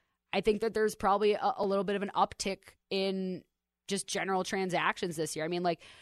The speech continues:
the Colorado Avalanche added a bunch. They traded for, for Lehkonen from the, uh, from the Montreal Canadiens for, for their defenseman. They added Nico Sturm last week. They added Josh Manson last week to add some physicality, which was a huge, huge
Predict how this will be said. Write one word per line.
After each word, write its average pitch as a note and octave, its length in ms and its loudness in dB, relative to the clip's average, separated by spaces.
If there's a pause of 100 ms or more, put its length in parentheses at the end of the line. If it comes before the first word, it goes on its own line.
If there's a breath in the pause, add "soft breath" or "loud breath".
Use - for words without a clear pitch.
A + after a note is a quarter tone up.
(100)
the F3+ 80 -10
Colorado G#3+ 400 6
Avalanche G3+ 580 4
added G3 320 2
a G3+ 60 0
bunch. G3 360 2
They F3+ 100 -2
traded G3 340 -2
for, G3+ 320 0
for F#3+ 240 -2 (240 loud breath)
Lehkonen G3+ 480 0
from F#3+ 220 0
the, F3 260 0
uh, D#3 140 0
from G3+ 120 -4
the F3+ 80 -2
Montreal F3+ 340 2
Canadiens F3+ 560 0
for, F#3 280 -4
for F#3 160 -4
their E3 160 -2
defenseman. F#3+ 720 -2 (340 loud breath)
They F3+ 60 0
added F3 160 0
Nico F#3 320 -4
Sturm G3 580 0
last G3 460 2
week. G3 260 -2
They F3+ 60 2
added E3+ 240 0
Josh E3+ 420 -2
Manson G#3+ 680 2
last G#3+ 420 4
week A3 220 -2
to G3 60 2
add E3+ 160 2
some E3+ 100 -6
physicality, F#3 720 0
which F#3 180 -2
was E3+ 140 -2
a E3 140 0
huge, G3 480 -4
huge G3 260 -6